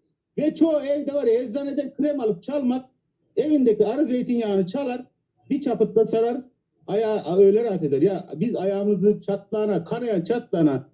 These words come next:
krem alıp çalmayan çiftçiyiz kardeşim ya. Bizi yani sen herkese veriyorsun.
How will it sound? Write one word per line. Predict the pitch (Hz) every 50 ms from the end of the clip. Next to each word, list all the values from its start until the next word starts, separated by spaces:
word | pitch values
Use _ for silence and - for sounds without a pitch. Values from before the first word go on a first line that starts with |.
| _ _ _
krem | - - 254 269 254 247
alıp | 220 196 175 185
çalmayan | - - 254 277 262 240 202 180 165
çiftçiyiz | 165 - 151 - - - 147 131 143
kardeşim | 202 214 202 180 160 - 139 131
ya. | 123 123 139 - _ _ _ _ _ _ _ _ _ _ _ _ -
Bizi | 240 254 294 277 254
yani | 254 254 247 208 -
sen | - 233 226 214 185 170 165
herkese | 180 277 285 285 - - 220 214 240 233
veriyorsun. | 226 208 202 175 165 - -